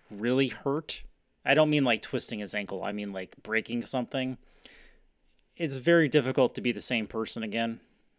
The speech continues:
i-, in football. So, um, so yeah, and I kn-, and I know if you're looking at, um, another expensive running back, but again, I don't know if you wanna be this expensive. Austin Eckler is playing the Colts, but he's eighty-three hundred,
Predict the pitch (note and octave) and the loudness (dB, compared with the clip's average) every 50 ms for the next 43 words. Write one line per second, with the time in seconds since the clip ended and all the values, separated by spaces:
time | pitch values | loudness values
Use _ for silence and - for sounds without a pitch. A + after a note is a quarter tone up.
0 | - - - B2 B2+ - B2+ A#2 G#2+ - - A#2 - - A2 G#2+ G#2+ G#2+ - _ | -10 -2 0 0 0 0 -2 -4 -4 -2 -4 -2 0 2 2 2 2 0 -4 _
1 | _ _ - - - G2+ F#2+ F#2 F2 - _ _ _ _ _ _ _ _ _ _ | _ _ -8 -6 -4 -4 -6 -8 -10 -14 _ _ _ _ _ _ _ _ _ _
2 | - - - - - - - - _ _ _ - - G#2+ G2+ G2 F#2+ F#2+ F#2+ F#2 | -20 -20 -20 -20 -20 -20 -20 -20 _ _ _ -10 -4 -2 -2 0 0 -2 -4 -6
3 | - - - - _ _ _ _ _ _ _ _ _ _ _ _ _ - - A2 | -8 -14 -18 -20 _ _ _ _ _ _ _ _ _ _ _ _ _ -12 -8 -4
4 | G#2 G2+ G2+ G2+ - - C#3+ D3 D#3 F3 F#3 - - E3+ D3+ E3+ F#3+ G3 G3 G#3 | -2 0 0 2 4 8 8 10 10 8 6 4 2 4 6 6 6 6 6 4
5 | G3+ G3+ F#3+ D3 C#3+ D#3 D#3+ D3+ F3+ F3+ F#3 F#3 E3+ D#3+ D3+ D3+ D3+ D3+ D3+ D3 | 4 4 2 2 0 0 2 4 2 2 2 0 0 2 4 4 4 4 4 2
6 | A#2+ - - - - C#3 C3 B2 A#2+ A#2 A2+ A2+ A2 G#2+ A2 A2 - _ _ _ | 0 -2 -8 -8 -6 -4 -2 0 0 0 0 -2 -2 -6 -8 -10 -14 _ _ _
7 | _ _ _ _ _ _ _ - - B2 C3 C#3 D3 C3+ A2+ - - - - - | _ _ _ _ _ _ _ -6 0 6 6 8 8 8 4 4 -2 -4 2 2
8 | B2 B2 - - C#3 A#2+ B2+ C3+ C3+ C#3 C3+ C3+ C#3 C#3 C#3 C#3+ C#3 - - - | 2 2 4 2 0 2 2 2 2 2 4 4 4 4 2 0 -4 -8 -10 -8
9 | - A2+ G#2+ - - G#2 G2+ G2 G2 G2+ G#2 G2+ G2+ G2+ G2+ - G#2 G2 G2 G2 | -6 -6 -6 -4 -4 -4 -2 -2 -2 -4 -4 -4 -4 -6 -6 -8 -8 -8 -8 -8
10 | F#2 F#2 F#2+ _ _ - - - - _ _ - _ _ - - _ _ - E3+ | -8 -8 -12 _ _ -16 -16 -16 -16 _ _ -20 _ _ -20 -20 _ _ 4 6
11 | F3+ F#3 F3+ E3 - C3+ - - F#3 E3+ D#3+ C#3 D3 C#3 B2+ D#3 D3+ D3+ C#3+ - | 8 8 8 6 4 0 2 4 4 4 4 4 0 0 0 2 2 2 2 2
12 | D3 C#3 C#3 C3+ C3+ C3 A#2+ G#2+ - - - C#3 C3 B2 A2 G2+ - - - C3 | 2 2 2 2 2 0 -2 -2 -4 -8 -6 -6 -6 -6 -6 -10 -10 -4 0 0
13 | B2 B2+ - - - C3+ A#2+ C#3+ C#3 - F3 D#3 D3 D3 B2+ - A#2+ A#2+ G#2 A#2+ | 0 0 -2 -4 -8 -6 -6 -6 -6 -4 -4 -2 -2 -4 -4 -6 -6 -6 -6 -4
14 | A#2+ A2 A#2+ B2 B2 A#2+ | -6 -4 -4 -6 -6 -6